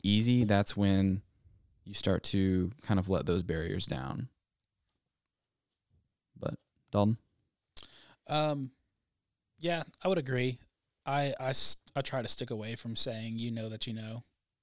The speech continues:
Speaker 2: type thing, because, like, I, I'm not saying that it's wrong.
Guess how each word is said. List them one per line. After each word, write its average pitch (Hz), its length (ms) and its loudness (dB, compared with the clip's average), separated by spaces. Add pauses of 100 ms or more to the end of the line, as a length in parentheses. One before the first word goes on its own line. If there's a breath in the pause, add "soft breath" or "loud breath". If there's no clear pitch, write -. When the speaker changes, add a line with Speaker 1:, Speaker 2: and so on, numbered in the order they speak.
(100)
Speaker 2:
type 120 220 -6
thing, 120 320 -6 (460 loud breath)
because, 127 720 0 (1000)
like, 139 300 -4
I, 165 140 2
I'm 156 100 0
not 147 140 0
saying 147 180 2
that 117 100 -2
it's - 160 -2
wrong. 120 500 -4